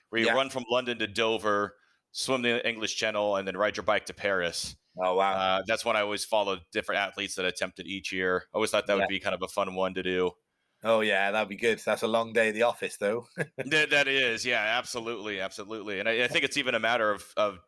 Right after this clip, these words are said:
Speaker 1: double checking the weather, finding that open, open window to be able to cross the channel.
Speaker 2: Yeah. Yeah, yeah.
Speaker 1: So
Speaker 2: Nice. So
Speaker 1: that's
Speaker 2: I,
Speaker 1: all
Speaker 2: you got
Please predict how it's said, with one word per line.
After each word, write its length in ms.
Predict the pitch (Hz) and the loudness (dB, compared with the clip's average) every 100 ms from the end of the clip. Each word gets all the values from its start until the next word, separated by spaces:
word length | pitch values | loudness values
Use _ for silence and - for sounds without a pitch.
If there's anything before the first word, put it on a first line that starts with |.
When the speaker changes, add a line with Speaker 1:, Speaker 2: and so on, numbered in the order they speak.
| - | -16
Speaker 1:
double 280 | 117 127 123 | -2 -2 0
checking 320 | 117 120 113 104 | -2 -4 -4 -4
the 100 | 95 | 2
weather, 400 | 104 104 107 104 | 4 4 2 0
finding 500 | - - 117 110 101 | -4 -2 -2 -2 -2
that 140 | 101 | -2
open, 540 | 110 107 107 98 98 - _ - | -2 -2 -2 -4 -8 -16 _ -4
open 260 | 107 104 | -2 -2
window 280 | 98 101 98 | -4 0 0
to 80 | 92 | 0
be 80 | 95 | -2
able 100 | 92 | -4
to 80 | 92 | -2
cross 280 | 107 104 | 2 0
the 80 | - | -2
channel. 500 | 90 98 98 92 87 - | -6 -2 -2 -2 -4 -6
Speaker 2:
Yeah. 180 | 107 87 - _ _ _ _ _ _ _ _ | -4 -4 -6 _ _ _ _ _ _ _ _
Yeah, 320 | 78 87 82 | -6 -2 -2
yeah. 220 | 80 98 98 | 0 0 2
Speaker 1:
So 360 | 98 98 92 _ _ - | 0 0 -6 _ _ -8
Speaker 2:
Nice. 460 | 101 104 101 - _ _ _ _ _ - | -4 -4 -6 -12 _ _ _ _ _ -2
So 160 | 123 | 4
Speaker 1:
that's 180 | 120 131 | 4 4
Speaker 2:
I, 120 | 147 - | 2 0
Speaker 1:
all 100 | 135 | -2
Speaker 2:
you 80 | |
got 160 | 143 147 | 0 0